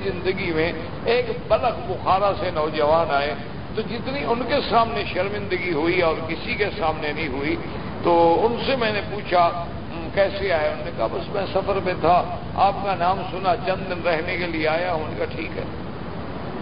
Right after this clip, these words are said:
بیٹھ گیا۔ اس نے مجھ سے پوچھا کہ، "اچھا، اچھا حضرت، بتلائیں، آپ لوگوں کا کیا حال ہے،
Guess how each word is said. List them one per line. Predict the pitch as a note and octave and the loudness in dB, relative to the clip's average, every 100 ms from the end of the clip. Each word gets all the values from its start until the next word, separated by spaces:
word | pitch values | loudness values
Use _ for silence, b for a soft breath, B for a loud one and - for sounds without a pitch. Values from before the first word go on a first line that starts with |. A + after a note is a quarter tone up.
| - - - - | -8 -6 -6 0
بیٹھ | C#3 D#3 | 4 4
گیا۔ | D3+ - - - - - - - D#3 B | 2 -4 -6 -8 -10 -8 -8 -8 -6 B
اس | B3+ C#4+ | 4 4
نے | D#4 | 0
مجھ | D4+ C#4 G3 | 0 0 -2
سے | C#4 | -4
پوچھا | A#3+ B3+ A#3+ A#3+ | -4 0 0 2
کہ، | |
"اچھا، | G3 F#3+ A#3 | -2 0 0
اچھا | G3 G3 B3+ A#3+ | 0 2 2 2
حضرت، | G#3+ B3+ G#3+ | 2 -2 -4
بتلائیں، | G#3 G3+ A3 B3 | -4 -2 -2 2
آپ | A#3 C#4 | 2 2
لوگوں | D4 C#4 C4 A#3+ | -2 -4 -4 0
کا | A3 | 0
کیا | - G#3 | 2 2
حال | G#3 F3+ | 6 6
ہے، | E3+ | 4